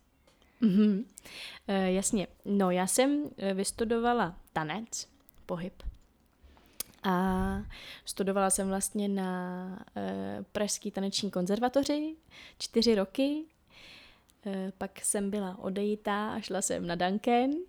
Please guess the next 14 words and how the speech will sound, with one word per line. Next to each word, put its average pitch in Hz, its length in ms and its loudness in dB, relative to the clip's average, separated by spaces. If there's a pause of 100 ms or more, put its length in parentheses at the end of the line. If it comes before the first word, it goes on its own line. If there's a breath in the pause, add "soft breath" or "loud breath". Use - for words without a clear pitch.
(640)
eh, 196 200 -4
kde 196 180 -6
jsem 190 160 -4
studovala 190 380 -4
další 170 320 -2
čtyři 262 300 4
roky, 254 360 2
tam 202 140 0
jsem 196 140 -2
odmaturovala 220 760 4
a 214 180 -4
ještě 202 260 -2
jsem 190 180 -2
vlastně, 190 840 0